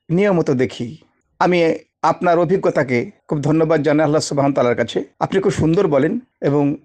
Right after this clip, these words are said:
আল্লাহ সুবহান তাআলার বাণীটাকে আপনি বেশি প্রচার করেন। যা কিছু বলেন, পাক কোরআন থেকে বলেন, আর কোরআন পাক থেকে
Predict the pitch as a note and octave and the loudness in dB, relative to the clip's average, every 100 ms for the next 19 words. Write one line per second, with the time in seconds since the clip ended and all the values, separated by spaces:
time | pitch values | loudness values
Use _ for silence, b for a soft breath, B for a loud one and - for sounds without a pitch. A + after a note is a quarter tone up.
0 | _ F3 A#3+ B3 - D#3 D3+ D3+ C#3 C3 | _ 0 2 2 0 0 2 2 2 2
1 | C3+ C#3 F#3+ D3+ C#3 C3 C3+ B2+ C3 C3+ | 2 0 0 0 0 0 -2 -4 -2 -2
2 | A#2+ B2 B2 D#3+ - _ - C#3 D3+ C#3+ | -2 -2 -2 -8 -16 _ -10 -2 -2 -2
3 | D3 D3 D#3 F#3+ - _ C3 - D3+ D#3 | -2 0 0 0 -6 _ -4 -2 0 0
4 | - E3+ D#3 G3 - _ - C#3 - E3+ | 0 -2 0 0 -2 _ -6 -4 0 0
5 | F#3 - F#3 G#3+ A3+ F#3+ D#3 - | 0 0 -2 -2 -2 0 0 -2